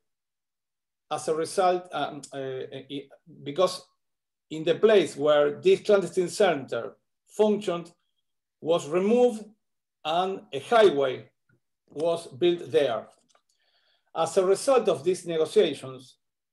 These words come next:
the city last month assumed the compromise at court of eradicate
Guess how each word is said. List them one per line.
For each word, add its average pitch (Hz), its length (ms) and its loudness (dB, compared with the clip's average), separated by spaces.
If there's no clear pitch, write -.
the 180 100 -4
city 160 640 -6
last 196 280 2
month 185 460 -4
assumed 220 640 -2
the 165 140 -8
compromise 147 800 0
at 190 220 0
court 160 420 4
of 190 320 4
eradicate 165 800 2